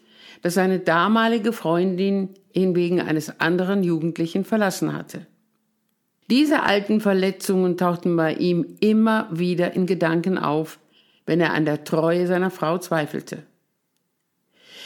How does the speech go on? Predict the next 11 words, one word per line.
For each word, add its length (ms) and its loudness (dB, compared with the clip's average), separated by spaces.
Er 140 2
sagte 460 2
auch, 260 2
„Ich 260 0
mag 380 2
mich 320 0
inzwischen 640 0
schon 280 0
selber 400 0
nicht 260 -2
mehr. 260 -2